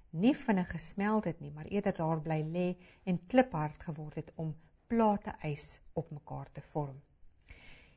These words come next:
Hier kry ons dan die perfekte toestand, die perfekte resep vir die ontwikkeling van 'n ystydperk. Die ystydperk moes dus na die vloed begin en aan-, aangehou het totdat die oseane aansienlik afgekoel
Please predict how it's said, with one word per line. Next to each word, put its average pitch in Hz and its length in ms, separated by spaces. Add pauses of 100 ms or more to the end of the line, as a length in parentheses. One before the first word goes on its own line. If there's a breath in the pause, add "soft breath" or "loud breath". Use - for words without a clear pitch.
Hier 247 220
kry 220 240
ons 170 140
dan 165 100
die 160 100
perfekte 190 720
toestand, 151 380
die - 80
perfekte - 560
resep - 540 (500)
vir 175 160
die 160 40
ontwikkeling 139 520
van 143 160
'n - 100
ystydperk. - 680 (720 soft breath)
Die - 100 (100)
ystydperk 220 640
moes 214 260
dus 220 240 (160)
na 180 480
die 220 140
vloed - 280
begin 156 460
en 180 180
aan-, 196 320
aangehou 240 580
het - 160 (280 soft breath)
totdat 202 260
die 190 120
oseane 165 540
aansienlik 175 640
afgekoel 254 720